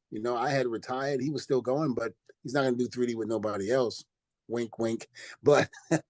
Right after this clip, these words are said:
you know, um, you know, I was very honored that he did do it. You know, I was very happy, and, um, that they did it, and, um, I was very proud of 'em. Just like I'm very proud of what their work today.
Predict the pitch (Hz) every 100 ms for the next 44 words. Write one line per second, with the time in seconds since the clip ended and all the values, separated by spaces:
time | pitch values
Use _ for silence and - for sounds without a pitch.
0 | - - - 147 147 135 131 _ - 139
1 | 127 123 120 - _ _ _ _ _ -
2 | 147 135 131 170 131 147 147 _ 127 151
3 | 156 135 139 135 131 165 165 120 104 95
4 | _ 110 110 120 120 104 131 135 127 135
5 | 151 160 160 123 110 104 113 110 104 _
6 | _ _ _ - 123 120 120 110 131 143
7 | 139 113 113 113 110 113 113 117 101 127
8 | 123 - 127 113 98 95 - _ _ _
9 | 139 143 131 123 139 123 - 139 131 117
10 | 110 123 - 120 117 123 104 _ - 120
11 | 120 101